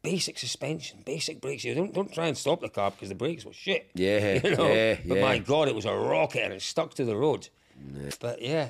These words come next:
Speaker 1: yeah, they've come a long way, rally cars, since then. Thank
Speaker 2: Oh, it's
Speaker 1: goodness.
Speaker 2: unbelievable.
Speaker 1: Thank
Speaker 2: It's just
Speaker 1: goodness.
Speaker 2: amazing. I mean, you just look at it, yeah, it's just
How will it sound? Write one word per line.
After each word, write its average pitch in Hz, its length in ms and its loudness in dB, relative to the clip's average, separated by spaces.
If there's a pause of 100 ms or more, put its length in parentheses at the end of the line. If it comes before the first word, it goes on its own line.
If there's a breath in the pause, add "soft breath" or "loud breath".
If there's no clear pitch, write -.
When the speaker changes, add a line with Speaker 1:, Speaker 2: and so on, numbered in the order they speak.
Speaker 1:
yeah, 135 160 -2
they've 135 160 -4
come 190 120 -4
a 180 40 0
long 175 260 2
way, 160 140 2
rally 107 280 0
cars, 90 320 -6
since 78 200 -14
then. 85 240 -10
Thank - 220 -12
Speaker 2:
Oh, 381 100 0
it's 151 120 0
Speaker 1:
goodness. - 140 2
Speaker 2:
unbelievable. 127 680 4
Speaker 1:
Thank 57 140 -4
Speaker 2:
It's 185 140 -2
just - 140 -2
Speaker 1:
goodness. 170 160 -4
Speaker 2:
amazing. 139 500 0
I 127 40 2
mean, 135 180 0
you 143 60 -4
just 160 200 -4
look 143 140 -4
at 143 80 2
it, 127 180 0 (1300 soft breath)
yeah, 120 160 -4 (220)
it's 107 120 -4
just 135 180 -2